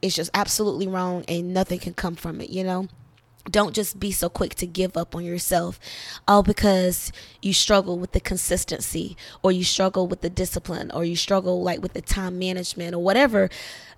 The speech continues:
uh, factor of doing the thing is keeping you from reaching that standard of excellence or that's preventing you from reaching that one hundred percent. Just learn as you go, okay? For example, if you're trying to not eat as much sweet,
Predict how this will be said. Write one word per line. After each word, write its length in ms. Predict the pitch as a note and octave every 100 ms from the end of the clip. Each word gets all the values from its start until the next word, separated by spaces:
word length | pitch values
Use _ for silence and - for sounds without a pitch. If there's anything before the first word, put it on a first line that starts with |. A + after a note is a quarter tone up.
| -
uh, 320 | F#3 E3+ E3+
factor 840 | - G#3 F#3+ - - F#3 F3 F3 - _ _ -
of 160 | E3+
doing 280 | G3 G3 F#3
the 100 | F3+
thing 480 | - G#3 F#3+ F#3 F3+ F#3
is 120 | -
keeping 380 | - G#3+ G3 F#3+
you 160 | F3+
from 320 | F3 - E3+
reaching 720 | E3+ F#3 F#3+ - F#3+ F3 F3 - - - - _
that 460 | E3 F#3 F3+ F3 -
standard 400 | - G3 F#3 F3+
of 100 | E3+ -
excellence 480 | F#3 - E3 E3
or 200 | E3 D#3+
that's 300 | E3+ E3+ - - -
preventing 380 | G3+ F#3 G3+ G3
you 80 | F#3
from 240 | - F3
reaching 260 | F#3 - F3+
that 200 | D#3+ F3
one 160 | F3+
hundred 280 | F#3+ F3 -
percent. 500 | - E3+ - F#3+ D#3 - - - -
Just 200 | C#4+ B3+
learn 280 | C4+ C#4
as 160 | C4+ G3
you 60 | G3
go, 360 | B3 F#3 - - _ -
okay? 420 | F3+ F3+ A3 G#3 G3+ - -
For 220 | - A3
example, 480 | G#3 A3 G#3 F#3 F3+
if 140 | F#3 F#3
you're 160 | G3+
trying 340 | - A#3 G#3+ G#3+
to 140 | -
not 280 | F#3+ F#3+ G3+
eat 180 | - G3+
as 160 | F#3+ -
much 260 | F#3+ F3+
sweet, 420 | - - F#3+ D#3